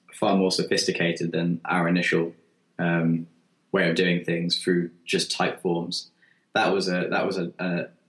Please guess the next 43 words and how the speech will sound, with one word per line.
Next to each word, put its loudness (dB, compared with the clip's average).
a -8
fun 0
development. -2
But 0
our 2
next, 0
our -4
next -2
step -4
is -8
to -2
enhance -2
the, 0
the -4
Q 2
app, -2
the, -2
the, -4
for 2
people 0
using 0
content 0
suggestions. -4
So 2
they've 2
given 2
us 0
a 2
lot 2
of -8
feedback, 0
and 0
it's -2
well 2
overdue 0
that -2
we -2
make 0
these -4
improvements -2
to -2
it. -6
Uh, 2